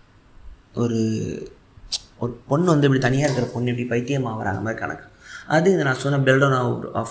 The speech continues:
Sadness-ஓட ஒரு பகுதி மாதிரி இருக்கும். நான் சொன்ன அந்த பெர்செபோனி கேரக்டர் வந்து மேட்ரிக்ஸ் படத்துல பாத்தீங்கன்னா,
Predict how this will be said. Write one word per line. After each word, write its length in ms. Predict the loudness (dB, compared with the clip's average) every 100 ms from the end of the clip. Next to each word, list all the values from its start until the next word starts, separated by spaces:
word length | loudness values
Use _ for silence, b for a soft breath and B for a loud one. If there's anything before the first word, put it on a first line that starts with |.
| -2
Sadness-ஓட 600 | -2 -2 -4 -2 -2 -2
ஒரு 320 | -2 -2 -2
பகுதி 280 | -2 -2 -4
மாதிரி 240 | -4 -2
இருக்கும். 340 | -4 -6 -10 -14 -18 -20 -20 _ _ _ _ _ -20 _
நான் 180 | -2 0
சொன்ன 240 | 0 -2
அந்த 140 | 0 2
பெர்செபோனி 360 | 2 -2 -2
கேரக்டர் 340 | 2 2 2 0
வந்து 180 | 2 2
மேட்ரிக்ஸ் 380 | 2 0 -2
படத்துல 280 | -4 -4 -2 -2
பாத்தீங்கன்னா, 800 | -4 -4 -4 -2 -2 -2 -6